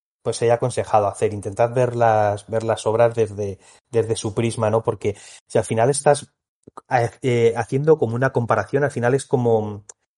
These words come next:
este tema de el, el, pues, el cambio de paradigma, que, que lo que hace es que te puedas cerrar a, a, a otras,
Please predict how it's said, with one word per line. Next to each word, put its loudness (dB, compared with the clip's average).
este 2
tema 4
de 2
el, -8
el, -10
pues, -10
el -4
cambio 2
de 4
paradigma, -2
que, -8
que 0
lo 2
que 2
hace 0
es -4
que -2
te -4
puedas 0
cerrar 0
a, -4
a, -6
a -10
otras, -6